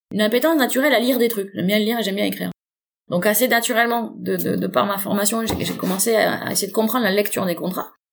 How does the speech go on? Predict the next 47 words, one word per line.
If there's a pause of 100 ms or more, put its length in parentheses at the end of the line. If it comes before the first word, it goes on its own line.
(240)
Et
ça
date,
c'est,
ça
date
pas
du
cloud,
ça
date
déjà
il
y
a
un, (1160)
un
certain
nombre
d'années
avec,
euh, (420)
par
exemple,
le
premier
guide
de
l'ansi
sur
l'externalisation
du
S
I.
On,
on
parlait
pas
de
cloud. (500)
On
parlait
juste
d'externalisation
du
S
I.